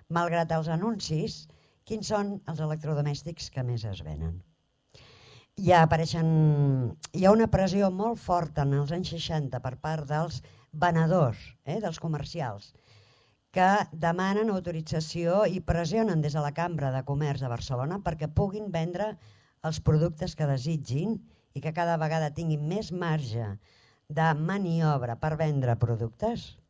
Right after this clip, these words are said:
I apareixen, clar, la Corberó, tot això al voltant de Barcelona, eh? Moltíssimes marques d'electrodomèstics al voltant de Barcelona. Eh, hem vist una cuina, que era, ara veiem les rentadores, i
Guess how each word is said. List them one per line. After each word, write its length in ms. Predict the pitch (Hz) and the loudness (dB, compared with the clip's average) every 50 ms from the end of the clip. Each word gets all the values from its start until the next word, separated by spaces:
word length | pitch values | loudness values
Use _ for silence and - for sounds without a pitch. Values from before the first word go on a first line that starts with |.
| _ _ _ _ _ _ _ _ _ _ _ - - - - 104 - - _ - | _ _ _ _ _ _ _ _ _ _ _ -20 -20 -20 -20 -20 -20 -10 _ -2
I 220 | 160 165 202 220 196 | -2 0 2 2 2
apareixen, 480 | 156 147 107 82 - - - 131 127 123 - | 2 0 -2 -4 -6 -10 -8 -6 -6 -6 -6
clar, 220 | - 110 98 95 92 - - | -6 -6 -6 -6 -6 -6 -6
la 120 | 123 120 | -4 0
Corberó, 800 | - 139 135 131 123 123 139 139 147 147 147 147 147 147 147 147 151 - - - | 4 6 6 6 8 6 8 8 8 8 8 8 8 8 6 4 2 0 0 2
tot 160 | 175 175 185 | 2 4 4
això 180 | 185 - 220 | 2 2 4
al 80 | 233 233 | 2 2
voltant 360 | 196 202 185 180 190 175 170 | 2 0 2 2 2 6 8
de 80 | 160 151 | 8 8
Barcelona, 560 | 139 131 - - 123 98 92 90 90 98 135 | 8 6 2 -2 -4 -6 -6 -4 0 2 4
eh? 100 | 196 202 | 4 4
Moltíssimes 760 | 185 165 160 160 160 160 170 185 180 - 202 202 196 196 190 143 | 4 6 4 4 4 4 0 -2 -2 -2 -2 0 0 0 0 0
marques 400 | 160 151 139 156 156 - 143 147 | 2 2 2 2 0 -2 -2 -2
d'electrodomèstics 880 | 160 143 135 135 - 139 131 123 139 156 160 175 170 - 202 208 - - | 0 -2 -2 -2 -4 -4 -2 -2 -2 -2 -4 -6 -6 -6 -6 -4 2 4
al 120 | 143 131 120 | 4 6 6
voltant 320 | 123 120 - 123 120 120 | 4 2 2 0 0 0
de 80 | 110 98 | 2 2
Barcelona. 640 | 101 101 - - 151 147 165 185 190 202 214 220 220 | 2 0 0 0 2 4 4 6 6 4 4 2 2
Eh, 880 | 208 - - - - - - - - _ _ - - 135 135 127 127 120 - | 0 -4 -10 -18 -20 -20 -20 -20 -20 _ _ -4 0 2 2 2 2 2 0
hem 120 | 160 165 151 | 0 0 0
vist 160 | 156 156 156 156 | -2 -2 -4 -2
una 160 | 139 135 135 135 | -2 -2 -2 -2
cuina, 420 | 139 180 190 190 190 202 208 220 220 - _ - 120 | -2 -2 -2 0 0 0 0 0 -2 -4 _ -16 -10
que 140 | - 127 120 | -6 -4 -2
era, 140 | 113 117 110 107 107 107 104 - - 90 123 135 | -2 -2 -2 -2 -2 -4 -4 -6 -6 -4 -2 0
ara 140 | 139 147 139 | 2 2 4
veiem 300 | 151 143 147 147 139 143 | 4 4 4 4 4 2
les 160 | 131 131 123 | 2 0 0
rentadores, 840 | 123 120 123 120 110 123 120 131 170 202 214 214 226 233 240 226 - - - - - _ _ _ _ - - - - _ _ | 0 0 0 0 0 0 0 2 4 4 4 4 2 2 0 0 -4 -6 -12 -18 -20 _ _ _ _ -20 -20 -20 -20 _ _
i 300 | - 165 180 190 196 202 | -8 -6 -4 -4 -4 -4